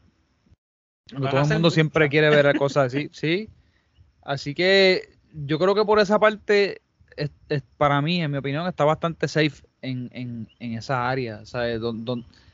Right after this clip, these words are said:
Speaker 1: específicamente cuando las personas quieren virar y, y buscar estas cosas,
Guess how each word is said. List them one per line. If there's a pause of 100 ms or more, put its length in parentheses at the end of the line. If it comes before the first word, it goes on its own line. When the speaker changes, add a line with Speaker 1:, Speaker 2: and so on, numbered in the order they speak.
(160)
Speaker 1:
específicamente
cuando
las
personas
quieren
virar
y, (100)
y
buscar
estas
cosas,